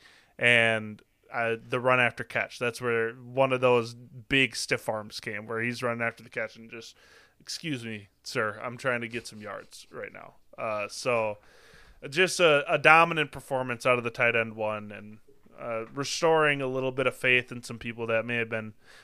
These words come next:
checking the box scores and wondering why he only had one catch for three yards against Ball State. It's gonna be okay,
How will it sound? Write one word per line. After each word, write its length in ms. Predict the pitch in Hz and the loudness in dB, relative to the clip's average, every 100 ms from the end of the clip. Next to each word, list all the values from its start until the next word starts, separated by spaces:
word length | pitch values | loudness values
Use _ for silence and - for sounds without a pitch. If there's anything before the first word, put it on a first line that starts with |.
| _ | _
checking 320 | - 147 139 | 0 0 0
the 40 | 120 | 0
box 300 | 120 120 - | 2 2 -2
scores 400 | - 113 110 113 | -6 -4 -6 -8
and 100 | 113 | -6
wondering 320 | 117 113 110 | -4 -4 -6
why 200 | 110 110 | -8 -6
he 80 | 113 | -6
only 200 | 113 113 | -6 -6
had 200 | 113 110 | -6 -2
one 240 | 117 117 | -4 -4
catch 280 | - 120 - | -4 -4 -6
for 140 | - | -16
three 240 | 113 123 117 | -14 -8 -4
yards 380 | 113 110 107 | -2 -2 -6
against 320 | 117 110 - - | -10 -14 -10 -4
Ball 180 | 113 | -4
State. 320 | - - - - _ - | -6 -10 -12 -14 _ -20
It's 160 | 190 - | -16 -14
gonna 120 | - | -14
be 140 | - | -14
okay, 300 | 95 - - | -16 -14 -16